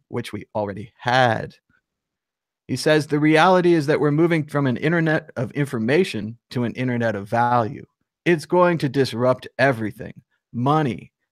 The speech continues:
record keeping, legal." Sounds like what we've been saying for five years now. I'm glad he finally woke up. He says that his prediction was based on market volatility, which we're experiencing at the moment.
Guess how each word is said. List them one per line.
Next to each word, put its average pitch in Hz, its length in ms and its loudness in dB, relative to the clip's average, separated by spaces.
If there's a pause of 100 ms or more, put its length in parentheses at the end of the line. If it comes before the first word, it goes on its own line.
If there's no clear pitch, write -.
(140)
record 131 480 -2
keeping, - 380 -12 (380)
legal." 123 640 -4 (600)
Sounds 170 380 -6
like 127 180 -2
what 127 140 -2
we've 147 240 -2
been 92 160 -12
saying 104 340 -6
for - 240 -16 (340)
five 117 640 0
years 151 540 0
now. 101 500 -6 (280)
I'm 98 100 -10
glad 113 240 -4
he 107 60 -6
finally 104 260 -6
woke 98 240 -8
up. 131 320 -4 (320)
He 165 120 2
says 175 320 0
that 160 120 -2
his 135 180 2
prediction 156 640 -2
was 120 200 0
based 127 440 0
on 113 300 -2
market 143 400 0
volatility, 110 880 -2 (300)
which 156 260 0
we're 147 180 2
experiencing 127 760 -2
at 101 120 -10
the 98 80 -10
moment. 90 420 -12